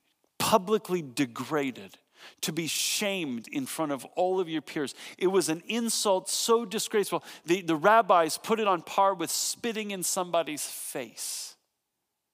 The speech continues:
That's how insulting it was to get slapped with the back of somebody's hand. In fact, the rabbi said, "Somebody punches you in the mouth, you have the right to sue. Somebody slaps you with the back of their hand, you have the right to sue for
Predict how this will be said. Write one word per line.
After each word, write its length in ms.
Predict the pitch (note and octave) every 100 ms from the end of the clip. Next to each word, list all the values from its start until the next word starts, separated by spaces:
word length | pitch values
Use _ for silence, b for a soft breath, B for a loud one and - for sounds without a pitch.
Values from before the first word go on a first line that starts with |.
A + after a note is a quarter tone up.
| _ -
That's 220 | F3+ -
how 160 | F#3
insulting 800 | E3+ C3+ - - A3+ G3+ - D3+
it 120 | C3+
was 300 | - C3 A#2 - B B
to 80 | D3
get 140 | C#3+
slapped 480 | - F#3 F3+ C#3 -
with 80 | B2+
the 80 |
back 300 | B2 C3+ C3
of 60 | C3+
somebody's 420 | - C#3 B2 B2
hand. 180 | C#3 A#2+
In 240 | - -
fact, 200 | - F#3
the 60 | -
rabbi 380 | D#3+ A#3 G3+ F3+
said, 320 | - - - - _ _ _ _ _ -
"Somebody 380 | - A#3+ B3
punches 480 | E3 - A#3 G#3 F#3+
you 80 | G3+
in 80 | F3+
the 60 | E3
mouth, 260 | F3 -
you 80 | G3+
have 140 | G3+
the 80 | F3
right 200 | E3 D#3+ -
to 80 |
sue. 340 | B2+ - C3 G#2+ _ _ _ _ _ _ _ _ _ _ _ _ _ _ _ B B
Somebody 380 | - G#3+ G3+ E3+
slaps 680 | - - - G#3 G3 G3 -
you 80 | F3
with 160 | E3
the 100 | E3
back 300 | C#3+ D#3 D#3+
of 80 | D#3+
their 120 | D3
hand, 360 | B2+ D3+ D3+ D3
you 120 | E3
have 180 | D#3 C#3
the 120 | C#3
right 300 | B2+ D3 D3+
to 140 | -
sue 400 | - - D#3+ D#3
for 260 | C3+ - G#2